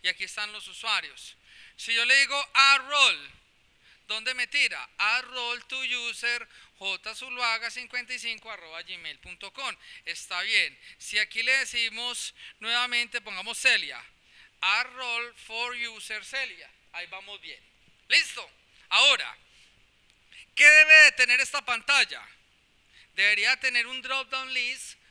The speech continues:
con todos los usua-, con todos los roles para poderlo adicionar.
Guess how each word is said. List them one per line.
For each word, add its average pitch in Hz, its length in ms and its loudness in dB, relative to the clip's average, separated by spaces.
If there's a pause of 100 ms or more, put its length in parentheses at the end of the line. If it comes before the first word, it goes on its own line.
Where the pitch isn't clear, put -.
(100)
con 202 180 -20
todos 196 180 -16
los 214 140 -20
usua-, 247 340 -18
con 196 160 -20
todos 214 180 -10
los 208 140 -12
roles 214 500 -8 (360)
para 196 240 -10
poderlo 190 280 -10
adicionar. 220 560 -6